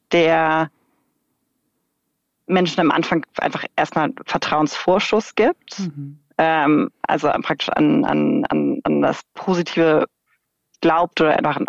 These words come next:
Speaker 1: optimistischer Mensch bin. Und gleichzeitig,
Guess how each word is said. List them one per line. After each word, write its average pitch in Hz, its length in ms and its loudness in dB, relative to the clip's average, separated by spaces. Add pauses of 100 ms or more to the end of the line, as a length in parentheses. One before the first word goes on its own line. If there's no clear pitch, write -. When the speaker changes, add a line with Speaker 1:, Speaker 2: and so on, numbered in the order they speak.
Speaker 1:
optimistischer 190 680 0
Mensch 190 380 0
bin. 220 440 0 (720)
Und 170 520 2 (840)
gleichzeitig, 175 1300 0